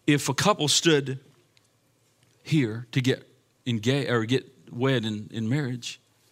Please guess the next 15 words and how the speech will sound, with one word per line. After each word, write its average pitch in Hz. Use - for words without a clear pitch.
And 151
we 156
went 180
through 180
the 147
ceremony. 131
And, 135
you 151
know, 147
"We 151
pronounce 233
you 226
husband 202
and 190
wife." 135